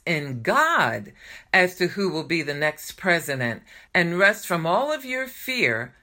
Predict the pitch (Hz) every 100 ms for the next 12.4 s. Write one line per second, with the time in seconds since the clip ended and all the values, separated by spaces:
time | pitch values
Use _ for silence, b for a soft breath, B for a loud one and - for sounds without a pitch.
0 | _ 165 165 165 160 160 151 131 147 135
1 | 117 - - 82 _ _ _ _ - 185
2 | 240 247 233 208 190 147 - - - B
3 | B B 139 196 220 247 247 - 220 208
4 | 190 185 202 170 165 160 - 180 175 156
5 | 151 139 135 - 117 101 - B B B
6 | 208 208 190 233 214 233 240 247 240 220
7 | 208 - 190 180 175 170 165 156 - -
8 | 151 147 127 113 107 - - B B -
9 | 220 196 185 170 175 214 247 262 247 -
10 | - - 214 214 240 269 - - 175 151
11 | - - 208 214 226 208 156 - 139 123
12 | 123 131 110 104